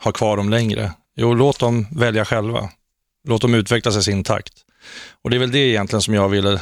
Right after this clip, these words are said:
också med boken, att vi som föräldrar tar ett steg tillbaka när det gäller deras idrott. Jag går inte in till min son när han har matteprov och säger, "Du, eh, till läraren, jag vill att min son ska göra nians matteprov när han går i trean."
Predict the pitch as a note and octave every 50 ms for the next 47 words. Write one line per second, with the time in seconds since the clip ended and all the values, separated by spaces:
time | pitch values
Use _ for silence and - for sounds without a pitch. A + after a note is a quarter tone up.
0 | - - - B2+ C3 - - C3+ A2+ G2+ G2 G2+ F#2+ - - G#2 G2 F#2+ - -
1 | A2 A2 G2 - G#2+ F2+ - G#2 G2 G2 F#2+ - A2 G#2 F#2+ - - B2+ A#2+ A2
2 | - - A#2+ A2+ C#3+ D3 D3 C3+ - A#2 G#2+ G2+ G2 G2 G2+ G2+ F#2+ G2 G2 G#2
3 | G2+ F#2+ - A#2+ A2+ A2 A2+ G#2+ - A2+ A2+ B2+ C3 C#3+ C#3 C3 G#2+ - A2 G2+
4 | G2 G2+ F#2+ F#2+ F#2 F2 - - G2 G2 G2 G2 F#2 F#2 F#2 F#2+ F#2+ F#2+ G2 G#2
5 | G#2+ - - - A2 F#2+ - D#3 C#3 - - G#2 - _ _ _ _ _ _ _
6 | _ _ - - - - G#2 G2+ G#2 A2+ B2 A#2+ A#2+ A#2 A#2 A#2 A2+ A2+ A2 G2+
7 | - A2 G#2 G2+ F#2+ F#2 F#2+ G2 G#2 A2 A#2 B2+ C#3 B2 A#2+ A2 A2+ A2 G#2 F2+
8 | A2 G#2+ G2 - - G#2 G2+ G2+ G2+ G#2+ G#2 G#2 B2 B2 - A#2 G2 - - F#2+
9 | - G2+ G#2 G2 F#2+ G2 G2 G2 G2 - G#2+ G#2+ G#2+ A2 A2+ G#2+ -